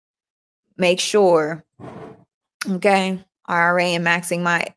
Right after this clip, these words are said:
H S A, absolutely. You know, what is your credit plan for the year? You know, do you have things that you need to clean up? Do you have things that you need to start paying off? Do you have things, like, what are you doing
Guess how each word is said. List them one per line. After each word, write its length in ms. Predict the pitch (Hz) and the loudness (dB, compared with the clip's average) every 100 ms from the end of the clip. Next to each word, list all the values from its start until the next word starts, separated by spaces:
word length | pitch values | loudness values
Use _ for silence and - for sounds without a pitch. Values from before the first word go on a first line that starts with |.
| _ _ _ _ _ _ _ _ _ _ _ _ - | _ _ _ _ _ _ _ _ _ _ _ _ -2
H 220 | 180 175 | -2 2
S 220 | 170 165 | 0 0
A, 360 | - - 185 - | -4 -6 -10 -6
absolutely. 840 | 165 170 - 175 175 190 - 202 _ _ _ _ _ _ _ _ _ _ _ _ _ _ _ _ _ _ _ | -4 -4 -4 -4 -4 -6 -10 -12 _ _ _ _ _ _ _ _ _ _ _ _ _ _ _ _ _ _ _
You 120 | 190 190 | -4 -2
know, 220 | 165 160 | -2 -2
what 160 | 170 | -2
is 80 | 175 | 0
your 100 | 202 | -2
credit 320 | 196 214 277 | 0 2 2
plan 460 | 294 180 160 175 170 - - _ _ _ _ - | 0 -6 -8 -12 -16 -18 -20 _ _ _ _ -8
for 120 | 180 | -6
the 80 | 165 | -6
year? 360 | 160 - 170 _ _ _ _ _ _ _ _ _ _ _ - | -8 -12 -16 _ _ _ _ _ _ _ _ _ _ _ -2
You 80 | 180 | 0
know, 120 | 170 | -2
do 80 | 175 | -2
you 100 | 190 | -2
have 140 | 180 | -2
things 200 | 185 196 | 0 -2
that 140 | 185 196 | -4 -4
you 40 | |
need 100 | 196 | -4
to 60 | 196 | -4
clean 300 | 214 208 220 | -4 -4 -2
up? 140 | 208 | -2
Do 80 | 180 | -2
you 20 | |
have 140 | 170 | -2
things 180 | 170 180 | -2 -4
that 140 | 175 196 | -6 -6
you 40 | |
need 120 | 180 | -6
to 40 | 180 | -2
start 220 | 165 170 | -2 -2
paying 260 | 190 180 | -4 -2
off? 240 | 208 226 170 | -2 -2 -2
Do 80 | 175 | -4
you 120 | 185 | -2
have 220 | 175 170 | -2 -2
things, 160 | - - | -6 -6
like, 160 | 170 | -4
what 180 | 180 214 | 0 0
are 60 | 233 | 0
you 240 | 220 220 | -2 -2
doing 680 | 202 220 196 165 156 175 | 0 0 -2 -4 -6 -12